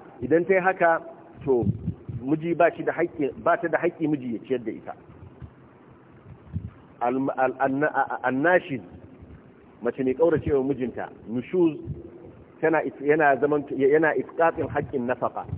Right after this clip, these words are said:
Saboda haka ba zai ciyar da ita ba. Dan haka in a gidan take ba kuɗin cefane. Kuma abincinsa na suto sai ya ɗauki suto ya kulle.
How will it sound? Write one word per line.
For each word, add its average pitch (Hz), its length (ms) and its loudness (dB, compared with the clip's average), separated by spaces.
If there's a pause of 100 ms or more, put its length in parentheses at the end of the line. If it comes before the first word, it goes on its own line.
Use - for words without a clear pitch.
(560)
Saboda 139 180 0
haka 139 160 -2
ba 127 80 -2
zai 147 140 0
ciyar 139 200 -2
da 123 60 -4
ita 113 200 -4
ba. 98 160 -6 (720)
Dan 104 100 -2
haka 147 160 -2
in 160 100 -2
a 151 100 0
gidan 156 260 2
take 156 240 0
ba 151 120 4
kuɗin 135 260 -6
cefane. 95 360 -8 (1500)
Kuma - 180 0
abincinsa 147 480 0
na 151 100 0
suto 143 260 -4
sai 160 100 0
ya 147 100 2
ɗauki 131 240 -4
suto 156 260 -4
ya 127 80 0
kulle. 147 300 -2